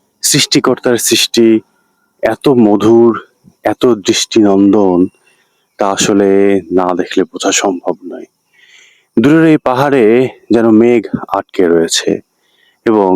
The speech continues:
সেই আটকে থাকা মেঘ প্রচেষ্টায় আছে কখন সে উড়ে যাবে আকাশে তার মেঘের দলে। ঝিরিঝিরি বৃষ্টির ফোঁটা মনকে রাঙিয়ে দিচ্ছে,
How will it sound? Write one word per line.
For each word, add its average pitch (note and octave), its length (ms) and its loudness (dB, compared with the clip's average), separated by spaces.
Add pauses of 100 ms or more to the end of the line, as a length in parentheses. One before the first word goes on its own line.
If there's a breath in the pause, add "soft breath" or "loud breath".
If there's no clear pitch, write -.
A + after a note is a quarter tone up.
(180)
সেই A2 240 0
আটকে G2 320 -4
থাকা G2 280 -4
মেঘ G2+ 360 2 (600)
প্রচেষ্টায় G2+ 560 -2
আছে G2+ 300 -2 (720)
কখন A#2 400 0
সে - 220 -2
উড়ে F#2+ 220 2
যাবে G2 300 0 (640 soft breath)
আকাশে F#2 400 -4 (160)
তার E2+ 220 -4
মেঘের F2 400 0
দলে। D#2+ 300 -4 (880)
ঝিরিঝিরি C#3 480 2
বৃষ্টির A#2+ 500 0
ফোঁটা A2+ 340 0 (600)
মনকে A2 400 2
রাঙিয়ে G2+ 420 2
দিচ্ছে, G2 460 0